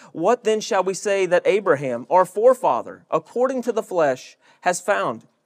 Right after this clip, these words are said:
For if Abraham was justified by works, he has something to boast about, but not before God. For what does the Scripture say? Abraham believed God, and it was credited to him as righteousness." Now to the one who works,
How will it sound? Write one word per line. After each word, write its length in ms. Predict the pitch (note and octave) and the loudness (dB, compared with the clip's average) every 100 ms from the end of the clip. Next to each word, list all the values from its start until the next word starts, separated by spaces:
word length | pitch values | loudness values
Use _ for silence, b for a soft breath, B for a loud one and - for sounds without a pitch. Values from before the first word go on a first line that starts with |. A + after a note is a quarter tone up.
| _ b b | _ b b
For 200 | - A3 | 2 6
if 140 | A3 D#3+ | 6 6
Abraham 460 | A3+ C#4 A#3 A3+ | 2 4 2 0
was 160 | G3+ D#3 | -2 -2
justified 600 | G3 B3+ A3+ G#3 G3+ F3 | -2 0 -2 -2 -2 2
by 160 | F3 | 2
works, 520 | E3 E3+ B3 G#3+ - - | 2 2 0 0 -6 -4
he 100 | G3+ | -2
has 140 | F#3+ | -2
something 340 | A#3 A#3+ A3+ | -2 -4 -4
to 80 | G3+ | -4
boast 340 | E3 A3+ C#4+ F#3 | 0 -2 -2 -4
about, 460 | C3 A#2+ A#2+ - _ _ _ _ _ | -2 0 -2 -6 _ _ _ _ _
but 140 | F3+ | -2
not 200 | G3+ A#3 | 2 2
before 300 | A3+ - G#3+ | 0 -2 -2
God. 420 | D#3+ D3 B2+ A2+ _ _ _ _ _ _ _ | 2 2 2 -2 _ _ _ _ _ _ _
For 200 | G3+ F#3 | 0 4
what 260 | A3+ A#3+ | 4 2
does 320 | A3+ A3 F3+ D#3+ | 2 -2 -4 -10
the 140 | F3 | -10
Scripture 480 | - G#3+ G#3+ - C#3 | -4 -4 -4 -6 -10
say? 480 | - C3 G#2+ G2 - _ _ _ _ | -4 -4 -4 -8 -20 _ _ _ _
Abraham 560 | F#3 B3 C4 B3 A3+ A3 | 0 2 4 4 2 -2
believed 520 | G3+ G3+ A#3+ D4 F3+ | -2 -2 -4 -6 -2
God, 460 | C#3+ C3+ C3 F3+ G#3 b - | 0 2 2 0 -4 b -4
and 140 | F#3 | -2
it 80 | F#3 | 0
was 160 | G3 | -4
credited 380 | - A#3 A#3+ A#3 | -4 -4 -2 -2
to 100 | B3 | -4
him 320 | G#3 F#3+ F#3+ | -4 -4 -4
as 180 | - F3 | -4 -2
righteousness." 920 | E3+ D#3 D3 B2+ - A#2 A2+ - - _ b b b | 2 2 2 -8 -10 -12 -12 -16 -20 _ b b b
Now 140 | F#3 G3+ | -2 -2
to 100 | G#3+ | 2
the 80 | G#3 | 2
one 240 | A3 C4 | 2 -2
who 100 | B3 | -2
works, 760 | G3+ G#3 F3+ G3 - - - | 0 2 2 0 -12 -20 -20